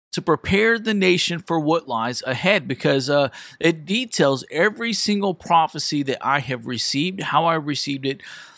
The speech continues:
the very nature behind each prophecy given to me, and where they are found in the Bible. And these prophecies, they have been given to me for over the last seven or eight years, which detail a very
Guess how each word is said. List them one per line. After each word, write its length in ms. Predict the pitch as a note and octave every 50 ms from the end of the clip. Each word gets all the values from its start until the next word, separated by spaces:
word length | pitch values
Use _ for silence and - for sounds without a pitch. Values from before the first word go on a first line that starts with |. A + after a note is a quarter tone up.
| _ _ _
the 120 | - C#3+ C#3+
very 320 | C3+ E3 E3 E3+ E3 D3+
nature 500 | C#3+ C#3+ D3+ E3 F#3+ F#3 - F#3+ F#3+ F#3+
behind 460 | E3+ E3 D#3+ D3 D#3 D#3 D#3+ D3+ D3+
each 240 | D#3 D#3+ D3+ - -
prophecy 520 | - F#3 F3 E3+ - - E3 - - F3 E3+
given 280 | D3+ D#3 D#3 D#3+ D3+
to 100 | - -
me, 220 | D3 D3 D3+ D#3+ -
and 200 | - D3 C#3+ C3+
where 280 | C#3 D#3 E3 F3 F3+ F#3
they 160 | F3 F3+ F3
are 180 | D#3 C#3+ D3 D3
found 420 | - - C#3 B2+ B2+ B2+ B2 A#2+
in 160 | - C3+ C#3
the 80 | C3+ B2+
Bible. 460 | B2 C3+ E3 G3+ A3+ G3 G#2 G2 - -
And 220 | C3+ C#3+ C#3+ C#3+
these 200 | D#3+ G3 C4 D4
prophecies, 720 | - - - - G3 F3 D#3+ - C#3+ B2+ - - D#3+ G3 G3
they 100 | - D3+
have 100 | C3+ C3+
been 140 | C3 C3 C3
given 240 | C3 D#3 D#3 D#3+ D3+
to 120 | - D3+
me 140 | D3+ D3+ D3
for 180 | - - D3 A#2+
over 280 | C3 D3+ D3 C#3 D3
the 100 | B2+ C3+
last 460 | C3+ C#3 C3+ C3+ C3 C3 - - - - - - - - - - - - _
seven 480 | - - - - G3+ A3+ A3+ B3+ B3 A#3
or 220 | - F3+ E3 E3 -
eight 240 | D3+ F3 G3 - -
years, 580 | D#3 D#3+ A3+ C4+ C4 C3+ F#2+ G2 A2 A2+ -
which 260 | C#3+ D3+ D3+ - -
detail 800 | - B2+ B2+ F3+ A3+ A#3+ B3 - - - E3+ D3+ D#3 D3 D3 - -
a 160 | - C#3+ C#3+
very 600 | C3+ C3 D3 D#3 F3+ G#3 A3 G#3+ G#3 F#3+ E3+ -